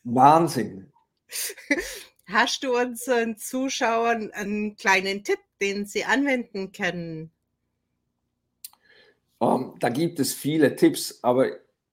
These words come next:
Speaker 1: was ich den Zuschauern anbieten kann, schreib mich an, frag nach Tipps. Ähm, deshalb gibt es kein Verkaufsgespräch <laughs> oder so. Kleinere Sachen gebe ich die Tipps gerne weiter, aber das ist halt,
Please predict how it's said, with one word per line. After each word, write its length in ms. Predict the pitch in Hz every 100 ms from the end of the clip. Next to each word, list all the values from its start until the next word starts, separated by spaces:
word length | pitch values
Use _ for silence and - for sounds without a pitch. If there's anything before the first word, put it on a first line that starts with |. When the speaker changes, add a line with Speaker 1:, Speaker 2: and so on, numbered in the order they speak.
| -
Speaker 1:
was 260 | 120 135
ich 120 | 135 -
den 300 | 131 123 -
Zuschauern 600 | 135 127 131 104 104 104
anbieten 760 | 110 107 107 107 98 - 95
kann, 400 | - 160 147 90 _ _
schreib 420 | - 98 98 -
mich 260 | 87 - -
an, 400 | 113 147 175 - _
frag 420 | - 117 143 175
nach 240 | 160 160
Tipps. 480 | - 151 - - - - _
Ähm, 360 | 113 113 117 -
deshalb 580 | - 104 120 127 123 117
gibt 220 | - 117
es 120 | 117 117
kein 220 | 120 120
Verkaufsgespräch 1160 | 117 - 95 127 139 - 139 - 120 139 139 127
<laughs> 0 |
oder 240 | 127 123
so. 380 | 120 117 143 143 - - _ _ _ -
Kleinere 420 | 117 120 131 123
Sachen 480 | - 117 120 113 113 -
gebe 360 | 117 131 123
ich 140 | 120 -
die 160 | 104
Tipps 320 | - 117 - -
gerne 340 | 113 127 117
weiter, 360 | 107 120 - -
aber 160 | 123
das 200 | 120 123
ist 180 | 135 -
halt, 160 | 120